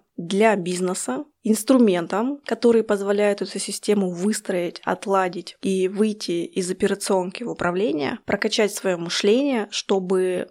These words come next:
выходить на новый уровень дохода. Поэтому, если вам более интересно про эту тему узнать, посмотреть, какие сегодня есть по этим направлениям у нас продукты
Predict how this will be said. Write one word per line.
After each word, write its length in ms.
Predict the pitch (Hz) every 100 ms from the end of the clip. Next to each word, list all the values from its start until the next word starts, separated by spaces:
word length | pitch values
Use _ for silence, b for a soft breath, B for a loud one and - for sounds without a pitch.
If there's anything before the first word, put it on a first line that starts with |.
| -
выходить 400 | 196 208 208 214
на 80 |
новый 300 | 190 190 180
уровень 300 | 180 175 175
дохода. 380 | 165 175 - -
Поэтому, 280 | - 208 208
если 380 | 196 196 269 240
вам 320 | 220 220 208 -
более 560 | 175 202 233 214 -
интересно 500 | 190 208 208 196 -
про 220 | 180 180
эту 200 | 180 180
тему 420 | - 185 175 170 -
узнать, 500 | 175 180 185 185 -
посмотреть, 520 | 196 - 190 - 196
какие 380 | - 185 - 220
сегодня 580 | 202 - 214 185 180 170
есть 440 | 170 175 165 - -
по 340 | 196 202 190
этим 380 | 196 196 180 170
направлениям 800 | 180 165 185 185 190 185 170 170
у 40 |
нас 260 | 175 170 -
продукты 640 | - 196 190 208 - 170